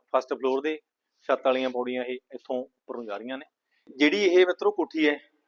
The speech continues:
ਕੁਮੈਂਟ ਕਰਕੇ ਸਾਨੂੰ ਜ਼ਰੂਰ ਦੱਸਿਓ ਵੀ ਤੁਹਾਨੂੰ ਇਹ ਕੋਠੀ ਕਿਸ ਤਰ੍ਹਾਂ ਦੀ ਲੱਗੀ। ਸੈਮੀ ਕਲਾਸੀਕਲ ਕੋਠੀ ਹੈ ਇਹ। ਅਹ, ਕੋਠੀ ਦਾ ਜਿਹੜਾ, ਅਹ, ਪਲਾਟ ਸਾਈਜ਼ ਹੈਗਾ ਉਹ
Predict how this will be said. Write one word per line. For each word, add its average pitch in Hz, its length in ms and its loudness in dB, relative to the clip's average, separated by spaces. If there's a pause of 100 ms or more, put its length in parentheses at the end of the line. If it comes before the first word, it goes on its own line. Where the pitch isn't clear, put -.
(140)
ਕੁਮੈਂਟ 135 240 2
ਕਰਕੇ 135 240 2
ਸਾਨੂੰ 143 200 -4
ਜ਼ਰੂਰ 127 220 -4
ਦੱਸਿਓ 123 260 -8 (420)
ਵੀ 143 60 -8
ਤੁਹਾਨੂੰ 143 360 0
ਇਹ 143 80 4
ਕੋਠੀ 147 260 -6
ਕਿਸ 156 140 -2
ਤਰ੍ਹਾਂ 127 160 -4
ਦੀ 127 80 -2
ਲੱਗੀ। 135 280 -6 (720)
ਸੈਮੀ 156 380 6
ਕਲਾਸੀਕਲ 165 440 8
ਕੋਠੀ 143 320 0
ਹੈ 139 60 6
ਇਹ। 156 100 -2 (1000)
ਅਹ, 135 280 2
ਕੋਠੀ 143 340 -4
ਦਾ 151 100 6
ਜਿਹੜਾ, 175 520 8 (880)
ਅਹ, 147 200 6
ਪਲਾਟ 139 380 10
ਸਾਈਜ਼ 143 200 6
ਹੈਗਾ 139 300 6 (240)
ਉਹ 156 520 2